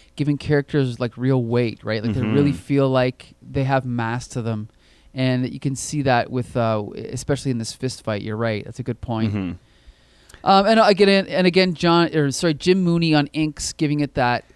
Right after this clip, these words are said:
Speaker 1: Silver Age feel that I really
Speaker 2: Yes.
Speaker 1: like, and,
Speaker 2: Uh,
Speaker 1: you know,
Speaker 2: particularly on Digital twenty-one, that there's a,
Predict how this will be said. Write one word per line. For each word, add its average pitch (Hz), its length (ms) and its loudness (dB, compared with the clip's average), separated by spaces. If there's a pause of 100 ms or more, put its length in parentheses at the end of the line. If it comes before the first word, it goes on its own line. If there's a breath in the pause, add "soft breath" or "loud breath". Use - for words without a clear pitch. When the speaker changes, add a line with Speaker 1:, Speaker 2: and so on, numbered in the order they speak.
(120)
Speaker 1:
Silver 156 520 0
Age 143 220 0
feel 127 280 -2
that - 100 0
I - 40 2
really 90 220 2
Speaker 2:
Yes. 117 80 0
Speaker 1:
like, 117 280 -2
and, 113 180 -6
Speaker 2:
Uh, 110 180 -4
Speaker 1:
you 131 80 -4
know, 127 40 0
Speaker 2:
particularly 123 720 0
on 95 380 -2
Digital 104 380 -4
twenty-one, 90 720 -4
that 90 240 -6
there's 95 180 -4
a, 87 100 -6